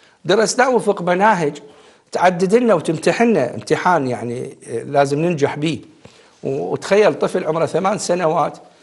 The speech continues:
يجب أن يدرس هذه النقاط، بأنه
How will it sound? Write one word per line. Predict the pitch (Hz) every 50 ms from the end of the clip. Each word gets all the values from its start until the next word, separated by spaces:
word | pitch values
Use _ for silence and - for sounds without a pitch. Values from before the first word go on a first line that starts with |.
| _ _ _ _ _ -
يجب | - 156 170 185 170 170 196 170 170 - - 165
أن | 165 160 160 180 - - _ -
يدرس | - 170 185 185 180 190 160 147 -
هذه | 175 180 175 160 160 156 165
النقاط، | 151 151 151 147 - 151 147 147 147 147
بأنه | 135 - - 156 151 156 151 143 151 151 143 139 135